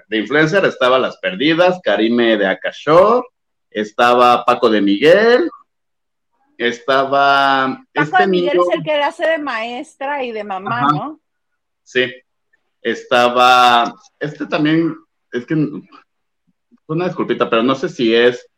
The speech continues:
Speaker 1: Mau Nieto o el otro que se parece a Mau Nieto. <laughs> Son unos como estandoperos que trabajaban mucho tiempo en Azteca.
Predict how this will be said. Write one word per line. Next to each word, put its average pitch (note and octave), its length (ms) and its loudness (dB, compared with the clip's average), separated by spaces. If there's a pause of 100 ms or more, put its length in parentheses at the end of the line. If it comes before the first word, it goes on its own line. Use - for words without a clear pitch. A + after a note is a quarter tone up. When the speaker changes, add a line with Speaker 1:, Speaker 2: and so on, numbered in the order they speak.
(600)
Speaker 1:
Mau C#3 280 4
Nieto E3 400 2
o A2+ 120 0
el A2 100 2
otro B2 200 -2
que B2 60 -14
se A2+ 100 -12
parece G2+ 260 -6
a G#2+ 40 -4
Mau A2 140 0
Nieto. G#2 260 -2 (320)
<laughs> - 3000 -6
Son F3 160 2
unos G#3 200 0
como F3+ 180 0
estandoperos B2+ 560 -2
que C#3+ 100 -4
trabajaban A2+ 360 0
mucho A#2+ 220 -4
tiempo A#2 200 -4
en A#2 80 -2
Azteca. - 340 -12